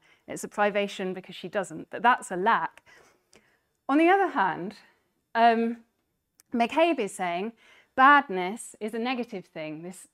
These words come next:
washing machine doesn't come up to expectations. But, he says, "Please notice carefully that this does not mean that a bad washing machine always has to have a part missing. It is not negative in that sense.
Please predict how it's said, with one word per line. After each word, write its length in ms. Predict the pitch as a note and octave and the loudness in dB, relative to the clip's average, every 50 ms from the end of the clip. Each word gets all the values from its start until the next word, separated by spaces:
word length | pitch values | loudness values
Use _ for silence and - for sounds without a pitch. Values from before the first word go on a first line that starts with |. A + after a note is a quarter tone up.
| _ - - | _ -14 -6
washing 320 | G#3+ B3+ D4 F#3+ - C4+ | -4 -4 -4 -2 -4 -6
machine 280 | A#3+ A#3 - A3+ G#3 G#3 | -6 -6 -6 -6 -6 -6
doesn't 280 | A3 A#3+ A#3+ B3+ - | -6 -8 -10 -10 -14
come 140 | - - G#3+ | -12 -10 -10
up 140 | G3+ - _ | -10 -12 _
to 180 | - - - - | -16 -16 -10 -8
expectations. 1080 | A3 A3+ - - - A3 - _ - - A3+ A#3 - - G3+ F3+ F3+ D#3 F3+ - - _ _ _ _ _ _ - | -8 -10 -10 -10 -14 -14 -14 _ -10 -8 -8 -8 -8 -10 -14 -14 -14 -14 -16 -20 -20 _ _ _ _ _ _ 4
But, 340 | E4+ F4+ E4+ A3+ E3 C#3+ - | 6 6 6 6 2 -2 -6
he 160 | - A3+ G#3+ | -8 -10 -8
says, 360 | - A3+ G3+ G3 G3+ G3+ - _ _ _ _ _ _ _ | -6 -6 -6 -6 -6 -8 -12 _ _ _ _ _ _ _
"Please 360 | - - F4 F4 F4 E4+ F4 | -4 2 2 4 4 2 0
notice 380 | E4+ E4 E4 D#4+ - D#4+ - - | -2 -2 -2 -2 -4 -6 -8 -8
carefully 640 | - - D#4 D#4+ D#4+ D#4+ _ - B3 G3+ F3 F3+ F#3 | -6 -4 -2 -2 -2 -4 _ -10 -10 -8 -8 -8 -8
that 180 | F3 F3+ - - | -10 -12 -10 -8
this 200 | A3 A3 A3 - | -8 -8 -10 -12
does 180 | - A#3 - | -16 -12 -8
not 320 | C4+ C4+ C#4+ D#4 D#4+ - C4+ | -6 -4 -4 -4 -6 -8 -8
mean 440 | G3+ F#3 F3+ F3+ E3+ E3+ F3+ F#3+ _ _ _ _ _ _ _ - | -10 -10 -8 -10 -10 -12 -12 -16 _ _ _ _ _ _ _ -12
that 140 | A3+ A3 | -10 -10
a 40 | B3+ | -8
bad 420 | A3+ C4 C4 C4+ D4+ D#4+ D#4 C#4 B3+ | -6 -4 -2 0 0 0 -2 -2 -4
washing 340 | C#4 C4+ - - - G#3 | -8 -8 -8 -10 -12 -12
machine 440 | G3 F3+ - - F#3+ D#3+ D#3 E3 - - - | -12 -12 -14 -14 -14 -12 -12 -14 -14 -10 -6
always 460 | A3+ C4 C4+ C#4 C#4 C#4 C#4 C4+ - | -4 -2 -2 -2 -2 -4 -6 -8 -8
has 280 | - - A3+ G#3+ - - | -8 -8 -8 -8 -8 -14
to 80 | G#3+ | -16
have 260 | F#3+ - G3+ F#3+ F3+ - | -12 -8 -8 -10 -10 -10
a 60 | G#3 | -18
part 420 | - - - A#3 A#3 G#3+ A3 - - | -18 -12 -8 -6 -6 -6 -6 -8 -8
missing. 760 | A#3 B3 C4+ D4+ D#4 - - - F3+ D#3+ E3 - D3+ E3 E3+ _ _ _ _ _ _ _ _ - | -4 -4 -4 -4 -6 -8 -12 -14 -14 -14 -12 -14 -16 -20 -20 _ _ _ _ _ _ _ _ -10
It 120 | A#3+ A#3+ C#4+ | -8 -4 -4
is 120 | C#4+ B3 | -2 -2
not 280 | C#4+ D#4 E4 D#4+ - C4+ | 0 0 0 -2 0 0
negative 560 | C#4+ D#4 D#4+ D4+ C#4+ B3+ - B3 G#3 G3 - - | -2 -2 -2 -4 -6 -8 -6 -6 -6 -6 -6 -6
in 180 | A#3+ A#3+ B3 | -4 -4 -2
that 300 | C4 C4+ C#4 - - - | -2 -4 -4 -6 -8 -14
sense. 600 | - - G#3 F3+ E3+ E3+ E3+ - _ _ - - | -16 -10 -10 -10 -10 -10 -12 -16 _ _ -20 -20